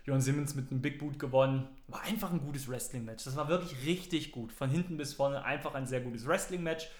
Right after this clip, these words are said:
Ja, und jetzt gibt's ja das Gerücht, dass scheinbar die W W E Scouts auch einen Blick auf Jörn Simmons geworfen haben.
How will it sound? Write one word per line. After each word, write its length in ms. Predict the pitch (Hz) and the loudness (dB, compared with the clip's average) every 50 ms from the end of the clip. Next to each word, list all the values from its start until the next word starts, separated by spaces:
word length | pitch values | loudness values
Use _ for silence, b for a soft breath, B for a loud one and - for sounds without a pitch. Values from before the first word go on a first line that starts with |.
| B B B B B B B B | B B B B B B B B
Ja, 380 | 254 240 170 120 - - - - | 10 12 12 12 8 2 -4 -6
und 120 | - 151 139 | -2 2 4
jetzt 180 | 160 170 - | 4 4 4
gibt's 160 | - 170 - | 0 0 4
ja 80 | 190 175 | 4 4
das 180 | 165 170 170 - | 4 2 0 0
Gerücht, 440 | 160 139 143 170 202 - - - | -2 2 4 4 4 2 0 -2
dass 100 | 156 151 | -2 -2
scheinbar 520 | - - - 139 147 170 160 151 151 160 160 | -2 0 0 2 2 2 2 2 0 0 0
die 120 | 139 143 131 | -2 -2 0
W 120 | 135 131 | 0 0
W 160 | 135 131 135 | 0 0 -2
E 40 | 151 | -2
Scouts 440 | 151 - - 139 135 139 139 - - | -2 0 2 4 4 4 2 0 -4
auch 200 | - - 143 139 | -2 -2 -2 -2
einen 160 | 160 160 170 | -2 -4 -4
Blick 200 | - 127 127 127 | -2 -2 -2 -2
auf 140 | 127 127 - | -4 -4 -4
Jörn 160 | 160 170 180 | -4 -4 -4
Simmons 320 | 175 - 254 294 269 226 - | -2 -2 -2 -2 -2 -4 -2
geworfen 420 | - 135 127 123 120 - 113 113 | -4 -4 -4 -4 -4 -6 -6 -8
haben. 220 | 127 - - 127 | -8 -8 -10 -10